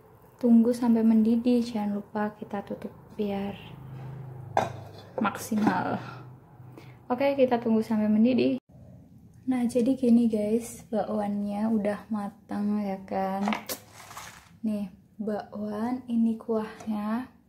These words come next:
Tuh, uh, masih panas banget, mantap. Ini kuahnya udah pedes, jadi aku nggak tambahin saus sama kecap.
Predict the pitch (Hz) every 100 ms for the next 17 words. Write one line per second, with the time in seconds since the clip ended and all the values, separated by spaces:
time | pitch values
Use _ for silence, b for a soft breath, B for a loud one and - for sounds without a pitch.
0 | _ 226 214 - - B B B B -
1 | 294 226 208 220 - 220 220 214 214 -
2 | 214 214 208 214 226 254 - - - 214
3 | 214 208 208 - 226 233 233 - - 233
4 | 233 240 233 233 240 220 214 208 185 208
5 | 220 - 208 220 220 233 233 202 - 214
6 | 208 196 190 202 196 202 190 196 202 196
7 | 196 - 202 196 196 202